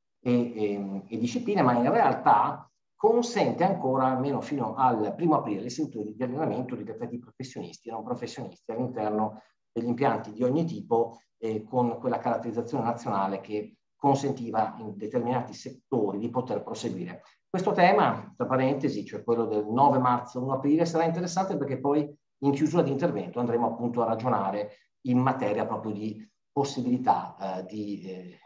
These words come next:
retribuzione piena, completa, parziale, a seconda appunto dei momenti in cui c'è stato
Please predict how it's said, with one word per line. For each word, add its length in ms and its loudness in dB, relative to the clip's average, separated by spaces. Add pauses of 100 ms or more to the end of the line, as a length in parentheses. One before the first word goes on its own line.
(180)
retribuzione 640 0
piena, 400 2
completa, 540 0
parziale, 500 -4
a 40 -8
seconda 340 -6
appunto 320 -6
dei 120 2
momenti 460 4
in 100 -2
cui 120 -10
c'è 120 -12
stato 440 -16